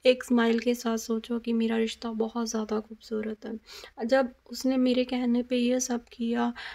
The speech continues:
धीरे-धीरे उनको खुद ही अपने रिजल्ट्स दिखने लगे। मैंने बोला था कि चेज़ मत करना उन्हें, मत देखना कि वो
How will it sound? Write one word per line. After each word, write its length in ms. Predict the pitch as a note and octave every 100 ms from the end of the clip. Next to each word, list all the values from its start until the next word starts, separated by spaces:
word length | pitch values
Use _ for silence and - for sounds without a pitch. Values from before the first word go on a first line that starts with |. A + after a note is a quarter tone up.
| - B3
धीरे-धीरे 720 | A#3 C4 C#4 C4 B3 B3 B3
उनको 640 | B3 A#3 A#3 - B3 B3+
खुद 360 | B3+ - C4+ A#3+
ही 100 | B3+
अपने 300 | B3 A#3 A3+
रिजल्ट्स 480 | A3 A3 A3+ A3 -
दिखने 300 | A#3 A#3 A#3
लगे। 320 | A3+ A3 A#3
मैंने 300 | A#3 A3+ A#3
बोला 300 | A3+ A#3 A#3
था 180 | A#3+ B3
कि 140 | A#3+
चेज़ 380 | A#3+ - A#3+ A3 A3+
मत 200 | A#3+ B3
करना 500 | - B3 A#3+ A3+ A3+
उन्हें, 300 | A3 A3 A3 - - - -
मत 300 | A#3+ C4 B3+
देखना 460 | C4 B3+ A#3+ A#3 A#3
कि 180 | A3+ A#3
वो 140 | A3+